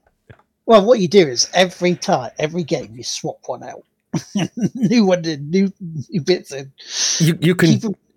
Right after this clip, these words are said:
Speaker 1: keep it fresh, you know, stop 'em from injuries.
Speaker 2: You c-, you can absolutely do that, but there's a thing that ruins your team cohesion if you don't play, put, keep putting out the set eleven every time. It actually makes your players play worse.
Speaker 1: Oh, okay.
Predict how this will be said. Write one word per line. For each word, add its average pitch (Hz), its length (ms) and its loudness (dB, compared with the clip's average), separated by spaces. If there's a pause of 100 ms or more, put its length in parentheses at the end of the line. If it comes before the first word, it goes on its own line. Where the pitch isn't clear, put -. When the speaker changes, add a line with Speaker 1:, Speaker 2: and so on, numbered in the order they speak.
(140)
Speaker 1:
keep 269 160 -4
it 254 100 -10
fresh, 170 400 0
you 196 60 -4
know, 165 80 0
stop 254 340 0
'em 247 60 -6
from 240 180 -6
injuries. 170 600 -4
Speaker 2:
You 185 160 2
c-, - 140 -6
you 180 160 4
can 185 140 2
absolutely 151 680 4
do 131 180 4
that, 180 360 2 (120)
but 113 180 2
there's 160 200 4
a 151 60 4
thing 147 420 2
that 143 220 2
ruins 156 480 6
your 156 80 4
team 139 380 0
cohesion 135 680 2
if 110 120 2
you 107 80 2
don't 113 240 4
play, 123 360 2
put, 117 300 0
keep 127 180 2
putting 120 220 2
out 120 120 2
the 123 80 0
set 117 220 0
eleven 113 340 4
every 127 200 2
time. 151 320 2 (200)
It - 80 4
actually 139 300 4
makes 139 220 2
your 139 100 4
players 131 320 2
play 131 260 0
worse. 110 640 0 (720)
Speaker 1:
Oh, 208 300 -6
okay. - 260 -16